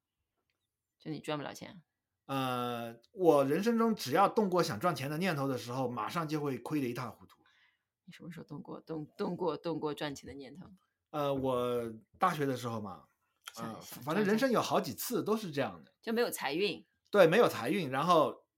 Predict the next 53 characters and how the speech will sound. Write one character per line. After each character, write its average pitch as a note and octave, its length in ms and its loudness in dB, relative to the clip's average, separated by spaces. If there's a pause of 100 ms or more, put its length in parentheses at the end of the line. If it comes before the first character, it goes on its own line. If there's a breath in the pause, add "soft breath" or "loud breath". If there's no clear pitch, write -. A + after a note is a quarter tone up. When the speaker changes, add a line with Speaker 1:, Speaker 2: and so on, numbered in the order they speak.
(240)
Speaker 2:
一 B3 160 -2
有 B2 300 4
要 F#3 100 6
赚 E3+ 220 2
钱、 B2+ 340 -8
要 F#3 140 0
赚 F3+ 160 -2
点 D#3+ 120 -4
小 G#2 160 -4
钱 A#2+ 140 -8
的 D3+ 80 -6
念 D#3+ 160 -4
头， B2+ 140 -6 (600)
背 E3 140 -2
后 C#3+ 240 2
马 A2+ 140 -8
上 C3+ 100 -6
就 D3 100 -4
会 C#3 80 -6
倒 F#2+ 140 -10
大 F#2+ 220 -14
霉。 - 120 -20 (300)
Speaker 1:
嗯。 D3 400 -16 (280)
Speaker 2:
啊， B2 360 -8 (380)
然 E3 160 -2
后 F#3 100 6
到 G3+ 220 4
最 A3+ 140 2
后， G3+ 180 4
我 A2+ 100 -2
现 G3 100 -4
在 F#3+ 140 2
也 A#2 80 -2
发 D#3 160 -4
现 D#3+ 180 -4
我 A2 140 -4
在 E3 100 0
赚 E3 220 -2
钱， C3 220 -8 (120)
虽 - 220 -4
然， E3+ 320 0
虽 - 180 -6
然 E3 240 0 (420)
这 F#3 120 -2
一 - 40 0
生 D#3+ 240 -2
什 C3+ 160 -10
么 A#2 80 -10
天 E3+ 220 -6
文 D3+ 160 -6
地 D#3+ 140 -4
理 F#2 160 -10
啊， D#2+ 240 -18